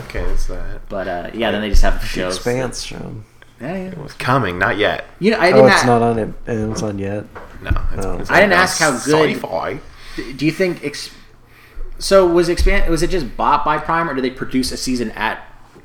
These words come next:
Speaker 2: under
Speaker 1: No, it was
Speaker 2: Amazon?
Speaker 1: canceled at Sci-Fi, and then a month later, Amazon picked it up.
Speaker 2: I guess, okay,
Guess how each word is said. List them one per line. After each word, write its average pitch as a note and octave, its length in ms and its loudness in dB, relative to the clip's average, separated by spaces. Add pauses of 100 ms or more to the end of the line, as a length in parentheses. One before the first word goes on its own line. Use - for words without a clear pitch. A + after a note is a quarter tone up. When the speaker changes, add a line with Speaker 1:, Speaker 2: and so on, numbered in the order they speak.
(120)
Speaker 2:
under A2+ 380 0
Speaker 1:
No, A#2+ 220 4
it A2+ 60 2
was A2+ 140 -2
Speaker 2:
Amazon? - 80 -10
Speaker 1:
canceled C3+ 540 0
at A#2+ 160 2
Sci-Fi, G2 600 0
and F#2+ 160 -6
then F#2 100 -8
a F#2 40 -8
month F#2 340 -6
later, E2+ 540 -2
Amazon E2+ 340 -8
picked - 240 -16
it - 80 -14
up. - 160 -12 (380)
Speaker 2:
I C#3+ 60 0
guess, F3 300 -2 (300)
okay, F#2 320 -8